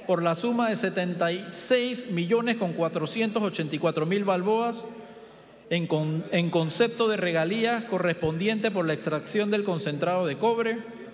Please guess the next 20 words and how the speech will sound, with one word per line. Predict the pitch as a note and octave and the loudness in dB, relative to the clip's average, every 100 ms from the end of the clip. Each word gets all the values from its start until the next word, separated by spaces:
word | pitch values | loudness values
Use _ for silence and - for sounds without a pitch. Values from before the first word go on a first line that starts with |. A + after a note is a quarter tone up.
| - - - | -18 -16 -4
y | E3 | -2
trescientos | F3 E3+ G3 A#3 A3+ G#3+ | 0 -2 0 0 2 0
veintinueve | F#3+ D#3 D#3+ E3 E3 D#3+ | 0 0 -2 0 2 2
mil | G3+ A#3+ A#3+ A#3+ - - - - | 2 2 0 -2 -6 -10 -12 0
por | F3+ E3 | 2 4
la | E3 D#3+ | 2 2
producción | D#3+ D#3 D3+ G3 G#3 G3 | 2 2 0 0 2 2
de | E3 | 2
barras | F3 F3 G3 | 2 2 0
de | D#3 | 2
doré | D3 C#3+ G#3+ A3 C#3 - - | 2 2 0 -2 -8 -12 -6
durante | D3 D#3 D3+ D3 | 0 0 0 0
el | |
mismo | D#3 E3+ F3 | 2 2 2
periodo. | D3 C3+ C#3 A#2+ G#2 - - - - - - - - - - - - - | 0 -2 -2 -2 -4 -10 -14 -16 -16 -18 -20 -20 -20 -20 -20 -20 -12 2
Los | E3+ G3 | 4 4
ingresos | G3+ A#3+ A#3 B3 | 4 2 2 0
recibidos | A3+ F3 G#3 B3+ B3 | 0 0 0 2 2
como | A#3 G3 | 0 0
regalía | F3+ F3 F3 B3 B3 C4 B3 - | 0 0 0 0 0 -2 -6 -12